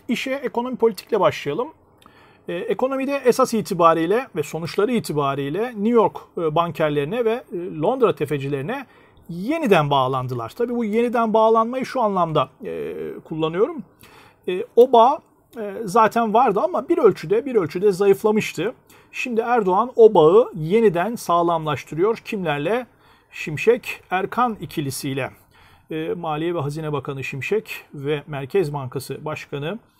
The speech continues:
e, Erkan, bu ikili, e, Erdoğan'ın kısmen gevşemiş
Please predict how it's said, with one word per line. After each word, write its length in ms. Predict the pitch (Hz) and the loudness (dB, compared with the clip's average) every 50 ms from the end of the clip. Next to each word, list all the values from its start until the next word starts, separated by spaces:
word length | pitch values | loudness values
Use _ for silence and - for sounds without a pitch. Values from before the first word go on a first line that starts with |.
| - - - - _ - | -20 -20 -20 -20 _ -10
e, 100 | 165 151 | -8 -6
Erkan, 600 | 147 160 - 180 165 147 143 151 165 196 226 240 _ _ - | -6 -4 -4 -4 -4 -4 -4 -4 -4 -4 -4 -8 _ _ -10
bu 100 | 226 202 | -8 -8
ikili, 460 | 160 139 - - 147 135 160 185 220 220 _ _ - _ _ _ - | -8 -8 -10 -10 -6 -2 0 0 0 0 _ _ -20 _ _ _ -8
e, 180 | 160 151 160 - - | -6 -6 -6 -6 -6
Erdoğan'ın 680 | 165 170 190 190 170 175 156 147 147 165 208 277 - - | -4 -4 -4 -2 -2 -2 -2 -2 -4 -4 -6 -8 -10 -14
kısmen 460 | - - 285 - - - 180 160 156 151 | -12 -10 -10 -10 -6 -6 -6 -4 -4 -4
gevşemiş 680 | 160 165 160 - - 147 175 240 262 - - - | -4 -6 -6 -6 -8 -8 -8 -6 -6 -6 -6 -6